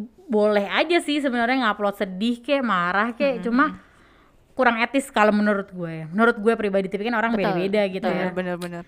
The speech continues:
Speaker 1: Jadi intinya apa nih?
Speaker 2: Apa?
Speaker 1: Dari omongan kita dari A sampai Z,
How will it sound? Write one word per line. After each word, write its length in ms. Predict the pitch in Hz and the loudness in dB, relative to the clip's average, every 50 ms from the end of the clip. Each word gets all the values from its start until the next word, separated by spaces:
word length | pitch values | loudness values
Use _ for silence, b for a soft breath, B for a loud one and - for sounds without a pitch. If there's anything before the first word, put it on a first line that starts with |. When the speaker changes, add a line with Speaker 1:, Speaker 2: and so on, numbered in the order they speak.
| b b b b | b b b b
Speaker 1:
Jadi 140 | - 214 214 247 | -8 -4 -2 -2
intinya 300 | 226 226 240 214 254 240 233 | -2 -2 -2 -2 -2 -2 -2
apa 160 | 226 233 240 | -2 -2 -4
nih? 340 | 226 226 220 214 208 196 196 185 165 - - _ _ _ _ _ _ _ _ _ _ - _ _ _ _ _ _ _ _ _ _ _ _ _ - | -2 -2 -2 -2 -4 -4 -6 -8 -10 -16 -20 _ _ _ _ _ _ _ _ _ _ -20 _ _ _ _ _ _ _ _ _ _ _ _ _ -18
Speaker 2:
Apa? 100 | - - 175 | -10 -4 -2
Speaker 1:
Dari 220 | 196 208 208 214 208 | 0 2 2 0 2
omongan 480 | 214 247 208 214 220 226 226 220 220 220 | 2 2 2 4 4 2 2 2 0 0
kita 260 | 214 233 226 - 220 | 0 -2 -2 0 0
dari 340 | 214 214 208 202 208 220 226 - _ _ | 2 2 0 0 -2 -4 -6 -10 _ _
A 180 | - 185 220 233 | 0 4 4 4
sampai 360 | 226 240 220 214 214 - 226 220 | 4 4 0 0 2 2 2 0
Z, 100 | 185 | 2